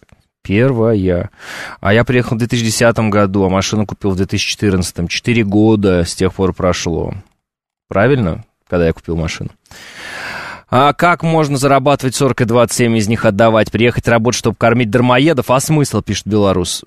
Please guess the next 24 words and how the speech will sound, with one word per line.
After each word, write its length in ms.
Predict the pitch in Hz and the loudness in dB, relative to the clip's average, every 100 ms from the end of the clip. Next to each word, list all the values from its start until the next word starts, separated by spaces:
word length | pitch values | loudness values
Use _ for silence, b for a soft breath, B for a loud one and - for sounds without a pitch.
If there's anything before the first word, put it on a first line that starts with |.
| 104 | -6
Смысла 380 | 95 135 147 139 | -2 0 2 2
никакого 480 | 127 120 113 120 110 | 0 0 0 2 2
нет. 300 | 98 95 - - - - | 2 0 -2 -10 -10 -2
Э, 180 | 92 90 | -2 0
приезжать, 640 | 98 101 98 110 107 - | 0 0 2 0 0 -2
э, 380 | 98 92 90 85 | 0 2 0 -2
на 560 | - 73 - 82 95 90 | -4 -8 -8 -6 -2 0
зарплату 480 | 92 87 98 92 | 0 0 -2 -2
в 60 | 90 | -2
сорок, 320 | - 107 104 | 0 0 0
<laughs> 60 | 104 | 0
отдавать 440 | 101 101 98 - | 2 2 2 0
из 100 | 95 | -2
них 260 | 92 90 - - | -2 -2 -4 -10
двадцать 600 | - 92 95 92 - 90 | -8 -4 0 0 -2 -4
семь. 240 | - 90 92 B B B B _ | -2 -2 -2 B B B B _
А, 320 | 95 95 92 - | 0 2 2 -2
но 800 | - 113 117 120 117 117 113 110 - | -4 0 2 2 2 2 2 2 0
я 260 | 110 104 104 | 0 2 2
тогда 580 | 101 101 95 92 98 98 _ | 0 -2 -2 0 0 0 _
только 380 | 110 95 - 95 | -2 -2 0 0
окончил 500 | 92 104 101 - 104 | 0 -2 -2 -2 -6
университет, 800 | - 110 120 127 156 190 202 - _ - | -2 0 2 0 -2 0 0 -2 _ -4
и 400 | 127 131 127 | 2 4 4